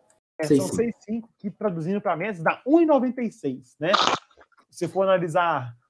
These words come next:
Speaker 1: os pivôs, a me-, a, a média da altura do pivô é seis onze, né? O P J Tucker é seis cinco, bem abaixo da média.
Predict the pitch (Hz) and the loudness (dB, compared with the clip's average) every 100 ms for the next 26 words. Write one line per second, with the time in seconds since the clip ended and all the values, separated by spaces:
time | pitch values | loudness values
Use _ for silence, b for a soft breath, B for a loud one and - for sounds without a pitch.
0 | - 175 - 202 143 220 240 220 202 202 | -6 -6 -2 -2 8 8 10 8 4 4
1 | 170 165 160 170 175 247 254 175 170 170 | 4 4 4 0 2 0 0 0 -2 -2
2 | 165 160 160 135 202 208 180 - - 214 | -6 -6 -8 -2 0 2 0 0 2 2
3 | 180 160 156 127 127 139 120 147 143 175 | 2 0 -2 -4 -8 -6 -6 -6 -8 -8
4 | 175 165 - 202 180 - 180 156 131 131 | -6 -6 -6 -10 -10 -10 -12 -12 -12 -8
5 | 170 170 156 - 160 135 143 160 | -6 -2 -4 -4 -6 -4 -4 -4